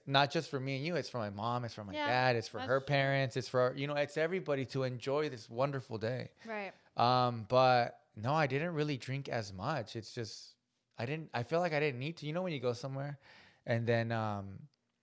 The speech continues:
Speaker 1: you're like, "Oh, I wanna drink," you know, 'cause I wanna feel a
Speaker 2: Mm-hmm,
Speaker 1: vibe.
Speaker 2: mm-hmm.
Speaker 1: That vibe was already there naturally. I was, like, on a high. It was cool. It was really cool. I've never felt that before.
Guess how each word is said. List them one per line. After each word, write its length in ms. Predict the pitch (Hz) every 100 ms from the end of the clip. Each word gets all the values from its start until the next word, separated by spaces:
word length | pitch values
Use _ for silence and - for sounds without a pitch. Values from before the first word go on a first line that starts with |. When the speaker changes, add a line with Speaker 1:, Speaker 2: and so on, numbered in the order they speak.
| _ _ _ _ _ _ _ _ _ _ _ -
Speaker 1:
you're 100 | 104
like, 100 | 104
"Oh, 60 | 135
I 100 | 120
wanna 220 | 117 113
drink," 340 | 107 113 95
you 60 | 104
know, 60 |
'cause 120 | 101 104
I 60 |
wanna 240 | 101 107 101
feel 140 | 113 113
a 40 |
Speaker 2:
Mm-hmm, 80 | 104
Speaker 1:
vibe. 240 | 110 110 107
Speaker 2:
mm-hmm. 200 | 214 214
Speaker 1:
That 180 | 131 131
vibe 200 | 135 170
was 180 | 160 135
already 180 | 147
there 140 | 143 127
naturally. 640 | 107 127 - 110 101 101 - _ _
I 80 | -
was, 160 | 120 135
like, 120 | 139
on 120 | 135
a 60 | 117
high. 520 | 101 104 107 98 98 _ -
It 80 | 127
was 200 | 143 135
cool. 320 | - 127 110
It 60 | 123
was 180 | 131
really 220 | 120 127 123
cool. 140 | 127
I've 120 | 120
never 160 | 131 135
felt 240 | 127 120
that 140 | 123 113
before. 460 | 110 - 110 113